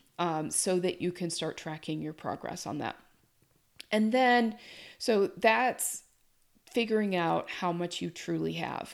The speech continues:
And then the third question is, do you know where your money goes? And so if you don't know, then you're probably paying for things that you don't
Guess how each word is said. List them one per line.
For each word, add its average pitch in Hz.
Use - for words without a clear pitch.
And 214
then 247
the 254
third 311
question 220
is, 170
do 226
you 240
know 185
where 180
your 175
money 165
goes? -
And 196
so 226
if 220
you 214
don't 247
know, 170
then 214
you're 208
probably 190
paying 175
for -
things 165
that -
you 160
don't 156